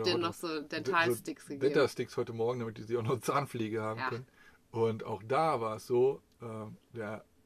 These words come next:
Speaker 2: Lucy, also die
Speaker 1: Lucy hat direkt versteckt.
Speaker 2: Die hat die versteckt.
Speaker 1: Ich glaube, der Braune hat den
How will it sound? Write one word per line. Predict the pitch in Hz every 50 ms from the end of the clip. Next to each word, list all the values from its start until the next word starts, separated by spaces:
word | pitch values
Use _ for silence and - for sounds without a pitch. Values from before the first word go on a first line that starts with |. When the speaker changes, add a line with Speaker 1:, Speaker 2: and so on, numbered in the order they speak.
| _ _ _ _ _ _ _ - - 120 117 107 107
Speaker 2:
Lucy, | 123 160 160 - 220 220 233 196
also | - - 107 107
die | 101 104 107 104 104 -
Speaker 1:
Lucy | 190 220 277 277 330
hat | 320 285
direkt | 247 220 185 185 -
versteckt. | - 175 160 - - - - - 381 - - - - 196 - 127
Speaker 2:
Die | 107 107
hat | 107 -
die | -
versteckt. | - 104 - - - 131 190 - _ - - -
Speaker 1:
Ich | -
glaube, | - 208 196
der | 196 185
Braune | 160 - 170 185 190 208 196
hat | 185
den | 175 175